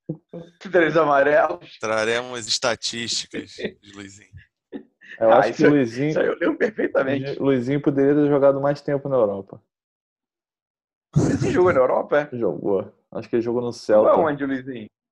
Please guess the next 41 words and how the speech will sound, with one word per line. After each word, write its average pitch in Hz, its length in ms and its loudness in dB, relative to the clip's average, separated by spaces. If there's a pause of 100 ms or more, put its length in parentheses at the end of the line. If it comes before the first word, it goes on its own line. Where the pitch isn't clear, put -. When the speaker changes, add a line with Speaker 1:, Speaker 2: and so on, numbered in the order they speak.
(180)
Speaker 3:
Acho - 100 -20
que 120 60 -8
ele 117 60 -6
jogou 117 180 -4
no 123 60 -6
Speaker 1:
Jogou 170 160 -4
no 220 60 -8
Speaker 3:
Celta, 185 120 -2
Speaker 1:
Celta? 104 500 -4
Speaker 3:
se - 180 -16
não 123 140 -10
me 143 140 -8
engano. 101 460 -8 (800)
Mas 139 180 0
a 156 40 2
gente, 156 220 -2
Speaker 1:
Luizinho 120 180 0
Speaker 3:
a - 20 0
gente 127 40 -6
Speaker 1:
batia 131 280 0
Speaker 3:
traz 139 120 6
Speaker 1:
bem, 131 180 4
né? 127 60 0
Speaker 3:
isso, 120 260 0
essa, 117 240 0 (320)
esses 113 400 -6
dados 107 300 2
todos 107 320 -2
na 98 220 -6
próxima. 85 500 -4 (1120)
Galera, 120 220 2
Speaker 1:
Marcelo 156 260 2
Speaker 3:
vamos - 100 -12
encerrar. 127 340 4
Speaker 1:
Ponte, 190 40 -2
nenhum, 226 280 -2
nenhum, 190 460 -6 (120)
nenhuma 220 320 0
pro-, 208 300 2
provocação 175 760 0
hoje? 110 360 -4